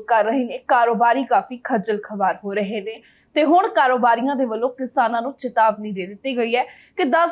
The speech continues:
ਦਿਨ ਦੇ ਅੰਦਰ ਅੰਦਰ ਆਪਣਾ ਇਹ ਕਿਸਾਨੀ ਧਰਨਾ ਹਟਾਓ, ਨਹੀਂ ਤਾਂ ਅਸੀਂ ਪੰਜਾਬ ਬੰਦ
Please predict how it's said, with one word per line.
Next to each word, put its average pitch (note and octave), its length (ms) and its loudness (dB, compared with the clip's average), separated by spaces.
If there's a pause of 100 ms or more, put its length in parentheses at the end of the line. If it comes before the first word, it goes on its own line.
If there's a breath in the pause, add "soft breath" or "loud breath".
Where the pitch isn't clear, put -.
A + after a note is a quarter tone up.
ਦਿਨ D#4 160 2
ਦੇ D#4 120 4 (120)
ਅੰਦਰ B3+ 300 2
ਅੰਦਰ A#3 280 -2
ਆਪਣਾ B3 280 -2
ਇਹ C4 160 -4
ਕਿਸਾਨੀ A#3+ 500 -4
ਧਰਨਾ G#3 380 -2 (120)
ਹਟਾਓ, G#3 380 0
ਨਹੀਂ A3+ 200 -6
ਤਾਂ - 100 -2 (100)
ਅਸੀਂ B3+ 300 -12
ਪੰਜਾਬ G#3+ 460 0
ਬੰਦ F#3+ 180 -2